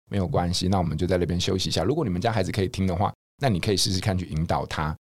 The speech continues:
先从描述，然后再到引导。可是你们家孩子不行的话，那也没关系，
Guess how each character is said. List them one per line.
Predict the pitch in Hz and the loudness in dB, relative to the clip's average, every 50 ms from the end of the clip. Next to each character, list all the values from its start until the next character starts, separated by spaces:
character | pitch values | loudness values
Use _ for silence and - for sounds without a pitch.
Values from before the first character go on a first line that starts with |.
| _ _ - | _ _ -2
先 | - - 131 131 135 | 0 2 2 2 0
从 | - 110 90 80 85 - - - | 0 0 -2 -2 -4 -8 -8 -2
描 | - 98 92 82 87 101 | 0 2 2 2 2 2
述， | - - 147 120 - - - | 0 2 0 0 -2 -4 -4
然 | - 101 85 | -4 -2 0
后 | 85 95 | 0 0
再 | 92 - 107 95 90 | 2 2 0 0 2
到 | - 104 92 80 - - | 0 0 -2 -2 -4 -4
引 | - 76 71 | -4 -2 -2
导。 | - - 175 135 107 - _ _ _ _ _ _ _ _ _ | 0 0 -2 -2 -4 -8 _ _ _ _ _ _ _ _ _
可 | - - 123 | -2 0 0
是 | 147 160 | 2 4
你 | 123 | 2
们 | 92 92 | 2 2
家 | 95 - 110 | 2 2 2
孩 | 107 104 87 87 | 0 0 -2 -2
子 | 85 | -4
不 | 80 - - 85 98 | -6 -6 -4 0 2
行 | - - - 67 | 2 2 2 0
的 | 69 73 | -4 -4
话， | - - 78 - | -2 -2 -4 0
那 | - 175 196 | 0 0 2
也 | 147 98 85 | 2 2 2
没 | 78 71 76 | 2 0 0
关 | - 85 85 | 0 0 0
系， | 87 - - | 2 0 0